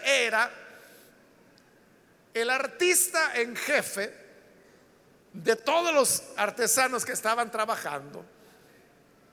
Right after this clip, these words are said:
significa entonces que al hacer él personalmente los muebles,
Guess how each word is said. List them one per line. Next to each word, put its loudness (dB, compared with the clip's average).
significa 2
entonces 0
que -2
al 2
hacer 2
él 0
personalmente -4
los -4
muebles, -4